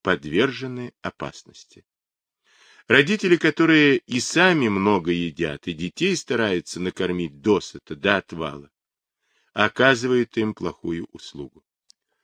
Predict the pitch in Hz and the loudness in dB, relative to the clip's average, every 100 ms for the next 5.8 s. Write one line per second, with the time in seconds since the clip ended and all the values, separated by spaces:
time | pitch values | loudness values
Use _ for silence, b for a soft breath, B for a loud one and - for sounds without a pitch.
0 | _ _ _ _ _ _ 139 131 180 226 | _ _ _ _ _ _ 2 4 8 8
1 | 233 170 190 202 196 190 165 143 156 - | 8 4 2 2 2 4 6 6 4 0
2 | 170 - 139 - 123 123 - - 131 123 | -2 2 -2 2 2 0 -4 0 2 2
3 | - - 82 110 143 127 131 120 131 107 | -2 -20 2 8 10 10 8 8 6 4
4 | 90 78 73 - 85 85 80 78 76 - | 0 -2 -6 -2 0 0 0 -2 -4 -8
5 | 76 73 71 87 135 160 170 | -10 -8 -2 2 2 2 -2